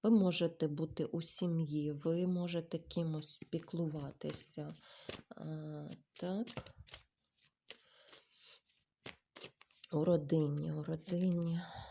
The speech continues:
Так. Е, ви знаєте, тут, е, вища сила вам дає навіть підказки. От хто,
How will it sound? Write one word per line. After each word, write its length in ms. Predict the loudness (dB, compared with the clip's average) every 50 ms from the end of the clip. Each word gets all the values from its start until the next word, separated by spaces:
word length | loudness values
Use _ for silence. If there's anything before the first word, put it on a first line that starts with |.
| -16 -20 -20 -20 -20 -20 _ _ _ -12
Так. 480 | -10 -8 -8 -8 -8 -12 -14 -18 -20 _ -20 -20 -20 -20 -20 -20 -20 -20 -20 _ _ _ _ _ _ _ -10
Е, 40 | -8 -8 -6 -6 -6 -6 -6 -6
ви 60 | -6
знаєте, 840 | -4 -2 0 0 2 2 2 2 2 0 -2 -2 -2 -2 -2 -2 -4 -10 -14 _ _ _ _ _ -20 _ _
тут, 420 | -2 0 0 0 0 -4 -14 -18 _ _ -8 -6
е, 680 | -4 -4 -4 -2 -2 -2 -2 -2 -2 -2 -4 -6 -6 -8 -10 _ _ _ _ _ _ _ _ _ _ _ _ _ _ _ -20 _ _ _ -10 -6
вища 560 | -4 -2 0 2 2 2 2 2 0 0 -2
сила 580 | -2 -2 -2 -2 0 0 0 0 -2 -2 -4 -6
вам 280 | -6 -6 -4 -4 -4 -4
дає 320 | -2 0 0 2 2 2
навіть 500 | 2 0 0 -2 -2 -4 -6 -8 -10 -8
підказки. 800 | -8 -8 -8 -8 -8 -4 -4 -4 -4 -6 -12 -16 -14 -8 -2 0 0 0 -2 -8 -16 _ _ -20 -20 -20 -20 -20 -16 -14 -12 -10 -10 -12 -14 _ _ _ _ _ _ _ _ _ _ _ _ _ _ _ -10 -2
От 220 | 0 0 0 0 -4
хто, 540 | -10 -10 -8 -2 0 2 2 2 2 0